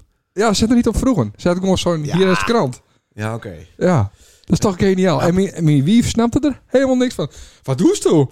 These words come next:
Speaker 1: Hoe, hoezo dan? Waarom brengt ze de krant?"
Speaker 2: Nee, oké, maar
Speaker 1: Ik
Speaker 2: zij
Speaker 1: zei, "Het is
Speaker 2: komt,
Speaker 1: toch kerst?"
Speaker 2: ja, maar zij komt van de boerderij, hè?
Speaker 1: Ja, dat
Speaker 2: Dus
Speaker 1: klopt.
Speaker 2: natuurlijk, zij had altijd de brievenbus voor aan de dik. Anders
Speaker 1: Ja.
Speaker 2: moest nog een kilometer het land in.
Speaker 1: Nee, ze hadden hem altijd, eh, wel, eh,
Speaker 2: Ja?
Speaker 1: ja.
Speaker 2: Maar zij had, eh, net toch bij de boerderij niet de voordeur?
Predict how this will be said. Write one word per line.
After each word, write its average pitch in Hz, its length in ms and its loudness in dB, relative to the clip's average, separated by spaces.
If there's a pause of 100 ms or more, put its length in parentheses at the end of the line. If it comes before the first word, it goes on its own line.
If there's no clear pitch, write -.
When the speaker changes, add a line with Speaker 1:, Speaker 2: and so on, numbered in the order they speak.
(120)
Speaker 1:
Hoe, - 220 0
hoezo 175 400 4
dan? 190 240 -2
Waarom 165 200 0
brengt 190 180 0
ze 196 80 -2
de 175 80 0
krant?" 254 420 -2
Speaker 2:
Nee, 90 120 -10
oké, 104 120 -10
maar 113 80 -10
Speaker 1:
Ik 107 60 -8
Speaker 2:
zij 120 100 -6
Speaker 1:
zei, 202 120 2
"Het - 20 0
is 196 100 0
Speaker 2:
komt, - 140 -8
Speaker 1:
toch 226 100 2
kerst?" 208 240 0
Speaker 2:
ja, - 60 -16
maar 107 100 -10
zij 123 120 -8
komt 123 160 -10
van 123 100 -8
de 113 60 -6
boerderij, 113 460 -4
hè? 90 160 -10
Speaker 1:
Ja, 123 100 -4
dat 247 80 2
Speaker 2:
Dus 269 80 2
Speaker 1:
klopt. 214 240 0
Speaker 2:
natuurlijk, 127 240 -8 (180)
zij 123 140 -6
had 131 140 -4
altijd 123 220 -4
de 127 100 -2
brievenbus 117 500 -2
voor 127 280 -4
aan 107 80 -2
de 107 80 -6
dik. 123 220 -6
Anders 113 200 -2
Speaker 1:
Ja. 165 60 -2
Speaker 2:
moest 107 140 -6
nog 104 100 -4
een 98 60 -4
kilometer 107 420 -4
het 98 80 -8
land 131 260 -6
in. 101 200 -8 (260)
Speaker 1:
Nee, 214 260 0
ze 233 120 -4
hadden 208 180 0
hem 208 180 2
altijd, 190 360 0
eh, 175 340 -2 (260)
wel, 165 280 -10
eh, 120 140 -6 (120)
Speaker 2:
Ja? 170 300 -6
Speaker 1:
ja. 123 280 0
Speaker 2:
Maar 107 100 -10
zij 147 100 -8
had, 143 120 -10
eh, 131 120 -6
net 110 220 -6
toch 107 100 -12
bij 110 100 -8
de 104 60 -10
boerderij 110 260 -8
niet 104 120 -10
de 95 80 -16
voordeur? 98 500 -6